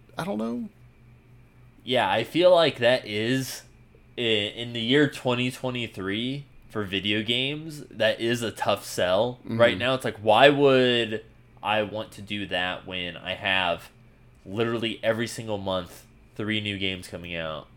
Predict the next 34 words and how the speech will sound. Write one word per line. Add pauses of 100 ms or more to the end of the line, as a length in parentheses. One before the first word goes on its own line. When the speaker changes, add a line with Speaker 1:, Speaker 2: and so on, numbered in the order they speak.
Speaker 2:
that
I
actually
wanna
play? (440)
Like,
Speaker 1:
And
Speaker 2:
why
would
I
wanna
go
back? (760)
Speaker 1:
And
not
just
three
new (120)
games,
three
new (360)
bangers. (760)
Speaker 2:
Yeah. (720)
Three,
like,
massive,
like, (380)
game
of
the
year
contender
style
games